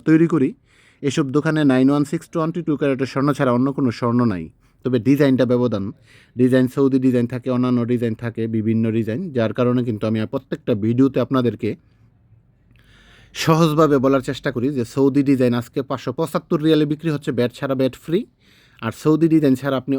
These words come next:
অন্যান্য যে কোনো ডিজাইন নেবেন, হতে পারে দুবাই, কলকাতা, ইটালি, তুর্কি, বাহরানি ডিজাইন, এক গ্রাম কিন্তু চলতেছে পাঁচশো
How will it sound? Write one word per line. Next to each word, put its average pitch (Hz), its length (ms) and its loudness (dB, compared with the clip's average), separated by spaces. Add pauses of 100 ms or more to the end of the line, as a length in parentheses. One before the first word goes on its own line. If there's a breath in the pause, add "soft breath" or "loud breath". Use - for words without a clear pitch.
অন্যান্য 143 280 0 (100)
যে 143 160 0
কোনো 139 200 0
ডিজাইন 127 240 2
নেবেন, 120 300 0
হতে 120 160 -4
পারে 120 120 0 (100)
দুবাই, 120 320 0
কলকাতা, 120 340 -4
ইটালি, 120 280 -2
তুর্কি, 131 280 -2
বাহরানি 117 340 0 (100)
ডিজাইন, 117 260 0 (460 soft breath)
এক 131 180 0
গ্রাম 127 240 2
কিন্তু 127 240 -2
চলতেছে 127 280 -2 (100)
পাঁচশো 131 280 -6